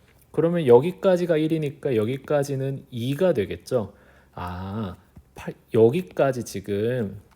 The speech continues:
선생님이 세로로 그은 여기까지가 팔분의 삼인데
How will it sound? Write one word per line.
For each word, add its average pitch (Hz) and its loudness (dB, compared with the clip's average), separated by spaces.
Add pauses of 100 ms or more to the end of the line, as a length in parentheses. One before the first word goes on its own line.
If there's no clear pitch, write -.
(440)
선생님이 117 -4
세로로 180 2
그은 110 0
여기까지가 143 0
팔분의 165 -2
삼인데 127 -2